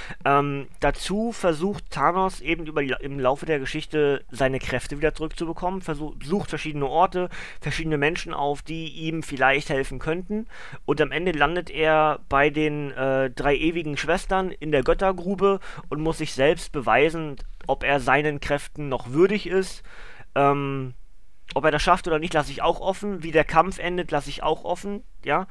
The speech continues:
Ähm, zwischen Tane und Thanos, was genau da passiert, lasse ich auch offen.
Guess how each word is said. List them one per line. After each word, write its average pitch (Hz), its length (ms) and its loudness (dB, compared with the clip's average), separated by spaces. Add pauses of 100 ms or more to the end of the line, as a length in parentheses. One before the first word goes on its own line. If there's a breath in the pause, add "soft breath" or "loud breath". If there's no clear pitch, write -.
(420 loud breath)
Ähm, 143 260 2
zwischen 151 380 -4
Tane 156 320 4
und 143 180 -4
Thanos, 151 420 0
was 139 140 -2
genau 139 180 0
da 139 60 0
passiert, 151 480 -2
lasse 139 180 -2
ich 127 140 -8
auch 160 220 6
offen. 202 440 -4